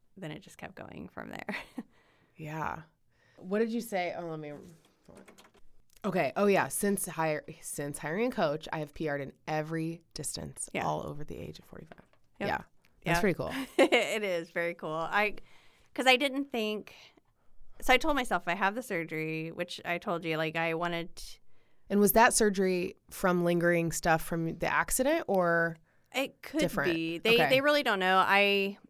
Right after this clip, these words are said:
Speaker 1: I was on a run in December twenty twenty and, um, felt, like, a weird twinge. I was doing, like, the Wor-, Runner's World, um, like, one mile streak or whatever.
Speaker 2: Oh, yeah, yeah, okay.
Speaker 1: Um, and I was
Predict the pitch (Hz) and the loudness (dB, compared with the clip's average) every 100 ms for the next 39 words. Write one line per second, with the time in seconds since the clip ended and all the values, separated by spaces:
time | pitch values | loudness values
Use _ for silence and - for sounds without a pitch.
0 | - 202 202 208 202 - 202 220 220 185 | -8 -4 -2 -2 -4 0 0 0 0 0
1 | 180 180 180 180 180 - 175 170 165 165 | 0 0 0 -2 -4 -6 -8 -8 -6 -8
2 | 165 165 165 _ _ _ - 202 - 185 | -8 -10 -12 _ _ _ -12 -10 -6 -2
3 | 185 180 175 165 - 170 196 180 165 156 | -2 -2 -6 -6 -4 -2 0 0 -2 -6
4 | - 160 151 147 151 156 _ _ _ _ | -6 -6 -6 -6 -10 -16 _ _ _ _
5 | _ _ _ _ _ 196 - 185 190 165 | _ _ _ _ _ -2 -2 -4 -4 -4
6 | 165 - 156 175 185 185 196 190 180 165 | -6 -6 -6 -2 -2 0 0 0 -2 -4
7 | 160 160 160 160 - 165 165 160 160 160 | -6 -6 -4 -4 -4 -4 -6 -6 -6 -2
8 | 156 151 151 151 - - - 160 165 55 | 0 0 -2 0 0 -2 -10 -12 -12 -12
9 | 52 53 - - 160 147 151 147 147 - | -14 -16 -18 -8 -6 -6 -8 -10 -12 -10
10 | 147 156 - 156 151 151 147 147 185 185 | -12 -12 -10 -6 -6 -6 -4 0 0 0
11 | 180 175 156 160 156 151 165 156 151 147 | -2 -2 -4 -6 -8 -4 0 0 0 -2
12 | 175 175 170 165 - | -4 -2 -2 -4 -8